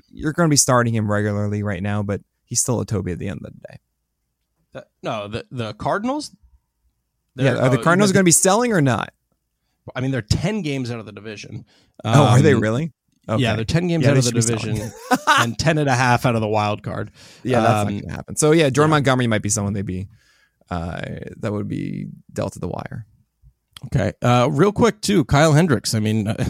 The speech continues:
Speaker 2: <laughs> he, he, he, what, he's back? I mean,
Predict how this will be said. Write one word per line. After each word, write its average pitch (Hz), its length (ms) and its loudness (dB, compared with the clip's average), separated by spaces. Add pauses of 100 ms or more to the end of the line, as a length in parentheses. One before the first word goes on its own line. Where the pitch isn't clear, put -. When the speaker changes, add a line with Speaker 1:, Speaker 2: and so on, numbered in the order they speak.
(140)
Speaker 2:
<laughs> - 340 -6
he, 160 180 0
he, 135 560 0
he, 110 160 -8 (200)
what, 117 180 0
he's 110 160 -6
back? 139 380 -4
I 123 80 -2
mean, 110 180 0